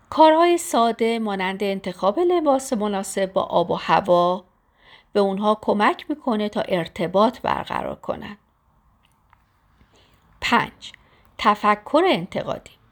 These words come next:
ما در دنیای پیچیده‌ای زندگی می‌کنیم که در اون بزرگسالان باید هر روز اطلاعات رو تجزیه و تحلیل کنن و در مورد چیزهای بیشماری تصمیم بگیرن.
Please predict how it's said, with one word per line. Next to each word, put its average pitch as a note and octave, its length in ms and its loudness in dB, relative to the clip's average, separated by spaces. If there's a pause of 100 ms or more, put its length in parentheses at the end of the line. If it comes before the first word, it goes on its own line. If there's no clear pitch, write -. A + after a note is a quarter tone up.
(1120)
ما A#4 140 4
در G4 220 4
دنیای C#4 460 2
پیچیده‌ای B3 800 0
زندگی F3 520 -4
می‌کنیم F3+ 580 -4 (400)
که G3+ 140 -4
در F3 300 2
اون B3 160 0
بزرگسالان F3 760 0
باید E3+ 300 -4
هر C4 320 2
روز C4 360 -2
اطلاعات G3 680 -2
رو G#3 140 -4
تجزیه F#3+ 460 -4
و - 20 -4
تحلیل F#3+ 560 -4
کنن A#3 520 2 (540)
و F3+ 120 6
در F3 240 2
مورد G3 420 0
چیزهای C4 560 -2
بیشماری G#3 680 0
تصمیم E3+ 520 -8
بگیرن. C#3 520 -10